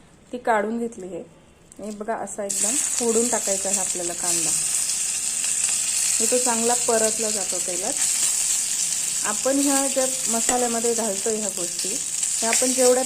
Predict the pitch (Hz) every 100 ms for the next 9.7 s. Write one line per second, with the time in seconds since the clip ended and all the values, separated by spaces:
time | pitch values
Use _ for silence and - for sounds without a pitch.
0 | 262 247 247 - 233 233 240 - 220 220
1 | 233 233 226 226 185 - - - - -
2 | - - - 233 247 262 269 240 214 -
3 | 208 226 - 226 196 202 202 - 208 208
4 | 208 185 190 196 - - - - - -
5 | - - - - - - - - - -
6 | - - - - - - - - - -
7 | - - - - - - - - - -
8 | - - - - - 240 220 220 220 247
9 | 233 233 247 240 - - 202